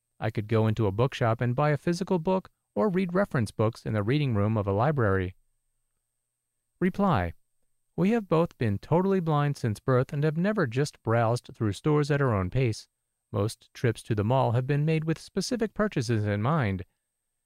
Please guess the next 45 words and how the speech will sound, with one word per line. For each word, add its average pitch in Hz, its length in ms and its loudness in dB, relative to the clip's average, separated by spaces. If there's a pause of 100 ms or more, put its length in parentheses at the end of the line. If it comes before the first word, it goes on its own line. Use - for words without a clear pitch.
(180)
Gary's 113 320 2
wife 120 220 2
has 101 140 -2
always 123 280 2
been 104 180 0
blind, 101 400 -2 (220)
but 180 100 -2
until 208 240 0
recently 151 480 -2
she 226 200 -2
had 190 100 0
enough 143 240 0
vision 147 300 0
to 143 120 -2
read 139 240 0
signage 170 400 -2
and 104 120 0
labels. 110 500 0 (720)
Now 107 180 2
that 110 160 -2
she - 160 -4
has 104 160 0
lost 101 280 -2
all 156 240 2
of 127 80 0
her 98 120 -2
vision, 98 420 -4 (200)
shopping 214 380 -2
is 190 160 -2
not 190 180 0
the - 80 -4
pleasure 208 400 -2
it 208 120 -4
once 101 260 -2
was. 123 420 2 (640)
It 180 100 -4
doesn't 262 280 -2
matter 143 280 2
that 98 160 -2
she 107 100 -6
can 101 160 -2
hire 120 260 2
someone 104 320 0
to 104 120 -2
read. 127 340 -2